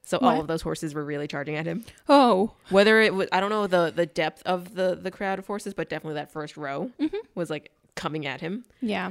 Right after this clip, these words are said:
Speaker 1: Um, and it's just 'cause they used a, a special, uh, like, telephoto lens that, that compresses your image a lot more, so it looks closer. But that was a big thing. I wanna watch that video back, actually. I meant
Speaker 2: That's
Speaker 1: to do that, and
Speaker 2: cool.
Speaker 1: I didn't do that.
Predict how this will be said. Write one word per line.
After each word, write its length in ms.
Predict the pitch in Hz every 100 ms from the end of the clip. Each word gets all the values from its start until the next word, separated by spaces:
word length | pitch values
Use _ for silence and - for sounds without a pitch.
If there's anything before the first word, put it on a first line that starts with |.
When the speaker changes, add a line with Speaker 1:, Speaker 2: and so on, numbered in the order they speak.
| -
Speaker 1:
Um, 360 | 170 156 151 147 -
and 180 | 185 170 -
it's 240 | 185 175
just 180 | 175 -
'cause 140 | 175
they 80 | 165
used 320 | 151 147 147
a, 180 | 151 131 - 156
a 80 |
special, 640 | - - 151 - 143 135 - - -
uh, 320 | 143 135 131 _
like, 160 | 135 131
telephoto 480 | - 135 135 139 131
lens 220 | 131 127
that, 160 | - - -
that 120 | 131
compresses 560 | - 151 135 - 143 147
your 120 | 143
image 220 | 139 139
a 40 | 143
lot 160 | 143
more, 240 | 151 151 156
so 140 | -
it 60 | 131
looks 160 | 135 -
closer. 480 | 139 135 160 160 - _ _ _ _
But 280 | 160 143 - _ -
that 160 | 156
was 100 | 147
a 60 | -
big 180 | - -
thing. 160 | -
I 60 | 165
wanna 160 | 190 214
watch 160 | 175
that 180 | 147 143
video 220 | 139 131
back, 260 | 110 101 -
actually. 480 | 127 - - 127 160 _ _ -
I 40 |
meant 180 | 254 302
Speaker 2:
That's 60 | -
Speaker 1:
to 60 |
do 80 | 147
that, 40 | 214
and 80 |
Speaker 2:
cool. 80 | 226
Speaker 1:
I 40 | 254
didn't 320 | - - -
do 100 | - -
that. 180 | -